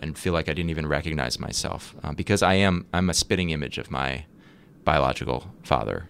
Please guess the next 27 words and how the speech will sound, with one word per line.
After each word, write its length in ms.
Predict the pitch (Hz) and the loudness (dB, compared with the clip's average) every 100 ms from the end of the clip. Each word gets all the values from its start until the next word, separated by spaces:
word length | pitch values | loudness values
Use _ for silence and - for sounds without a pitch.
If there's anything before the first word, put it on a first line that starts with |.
| - | -2
um, 300 | 80 80 76 | 0 2 2
which, 320 | 82 78 - - - - - - | 2 2 -2 -6 -20 -20 -20 -2
again, 320 | 95 95 101 | 2 6 8
in 100 | 87 | 8
retrospect, 500 | 90 98 92 - 71 | 6 6 4 0 0
how 120 | 98 95 | 4 4
do 60 | |
you 60 | 90 | 6
not 180 | 87 - | 2 2
put 140 | 92 | -2
these 120 | 85 | -2
pieces 380 | - 95 90 85 | -2 -4 -2 -6
together? 340 | 82 78 76 | -4 0 0
But 160 | 76 80 | 0 -2
denial 460 | 87 85 101 95 87 | 2 4 6 6 4
is 100 | 78 | 2
a 300 | 76 71 - - | 0 0 -4 -8
powerful 480 | 92 92 101 - 95 | 2 6 8 6 -2
thing, 400 | - 82 67 78 | 0 0 0 -6
it 220 | - 78 - | -6 -6 -4
turns 300 | 90 82 73 | -4 -2 0
out. 240 | 64 - - - - - - 85 | -2 -4 -16 -20 -20 -20 -8 0
Um, 220 | 82 82 | 2 4
but 120 | 107 | 6
in 140 | 123 | 6
that 160 | 135 123 | 8 8
moment, 380 | 113 127 107 | 8 6 4